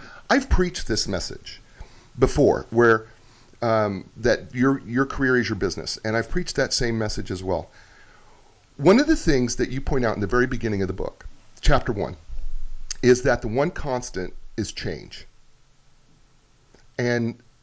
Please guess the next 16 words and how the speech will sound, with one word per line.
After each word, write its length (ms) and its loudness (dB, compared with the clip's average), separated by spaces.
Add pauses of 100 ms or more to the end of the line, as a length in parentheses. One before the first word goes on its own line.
(1040)
change 500 0
has 380 2
taken 360 0
over 400 -2
our 100 2
careers, 480 -6
has 180 -2
it 80 -8
not? 300 -6
I 80 -2
mean, 480 -4
right? 360 -2
Because 240 -4
we 120 -4
don't 260 0
work 300 2